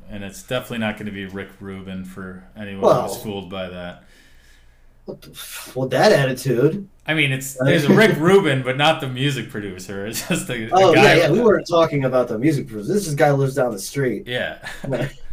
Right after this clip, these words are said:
Speaker 1: The guy who runs that freaking, uh, vacuum, vacuum cleaning service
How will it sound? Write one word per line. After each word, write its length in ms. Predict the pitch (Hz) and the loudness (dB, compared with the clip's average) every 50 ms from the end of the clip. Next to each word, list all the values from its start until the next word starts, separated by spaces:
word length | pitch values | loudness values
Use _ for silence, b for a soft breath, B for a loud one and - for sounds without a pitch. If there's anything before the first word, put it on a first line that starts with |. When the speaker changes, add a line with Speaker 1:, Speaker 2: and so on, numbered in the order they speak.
| - - - - - - - - - - - - - - - - - - b b b b b b b b b b b b _ | -2 -2 -2 -6 -10 -10 -14 -14 -16 -16 -18 -18 -20 -20 -20 -20 -20 -20 b b b b b b b b b b b b _
Speaker 1:
The 80 | - 117 | -20 -12
guy 300 | - 135 131 131 131 127 | -6 -2 0 0 0 0
who 100 | 127 120 | -2 -4
runs 300 | 123 131 127 123 123 113 | -2 -2 -2 -2 -2 -4
that 280 | 117 113 113 110 107 | -4 -2 -2 -2 -4
freaking, 500 | 107 - - 123 107 110 104 101 101 101 | -6 -10 -12 -10 -8 -6 -8 -6 -6 -8
uh, 160 | 98 95 92 | -8 -8 -10
vacuum, 720 | 92 95 110 113 120 117 - - 117 107 101 98 95 - - - _ - _ _ _ - | -8 -6 -4 -4 -4 -4 -6 -6 -6 -6 -6 -6 -10 -14 -20 -20 _ -20 _ _ _ -14
vacuum 460 | 151 135 131 135 143 139 135 117 110 107 | -6 -4 -2 -2 -2 -2 -4 -6 -6 -6
cleaning 380 | - 123 117 110 107 107 101 | -8 -8 -6 -4 -2 -2 -4
service 580 | 104 - 110 107 104 98 104 104 104 - - | -6 -6 -6 -6 -6 -6 -6 -10 -10 -12 -16